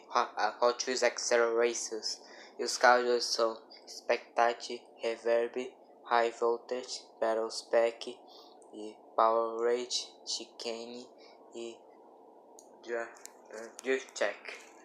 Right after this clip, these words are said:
E vamos começar com Spectate, que tam-, ele aparece no jogo do Hot Wheels Speed Dead que eu mostrei pra vocês. Guarda-fólio verde,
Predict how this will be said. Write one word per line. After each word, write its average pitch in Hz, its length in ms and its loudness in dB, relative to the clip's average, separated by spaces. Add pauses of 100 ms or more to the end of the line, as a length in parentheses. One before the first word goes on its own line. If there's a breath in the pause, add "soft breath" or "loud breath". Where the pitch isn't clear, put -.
(720)
E 120 140 -4
vamos 123 340 2
começar 120 420 0
com 120 220 -4
Spectate, - 1160 2 (800)
que 120 100 -8
tam-, 120 380 0 (160)
ele 123 160 4
aparece 120 380 4
no 120 100 -6
jogo 120 200 4
do 117 120 -2
Hot 117 240 4
Wheels 120 140 -8
Speed 123 240 -10
Dead 120 340 4
que - 80 -2
eu 120 80 0
mostrei 120 320 -2
pra 120 160 0
vocês. 117 760 -2 (2500 loud breath)
Guarda-fólio 117 720 0
verde, 120 600 -2